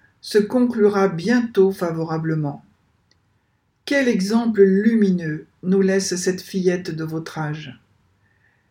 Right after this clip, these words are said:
Nénolina, enfant romaine, pendant sa courte vie,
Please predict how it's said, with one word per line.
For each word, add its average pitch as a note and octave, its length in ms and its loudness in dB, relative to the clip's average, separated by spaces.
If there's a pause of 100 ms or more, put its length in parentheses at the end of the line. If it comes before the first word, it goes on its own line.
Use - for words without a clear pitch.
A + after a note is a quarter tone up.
Nénolina, G3 840 2 (380)
enfant B3 500 0
romaine, F3+ 640 -2 (560)
pendant B3+ 260 2
sa C4 200 0
courte - 400 -6
vie, F#3 440 -2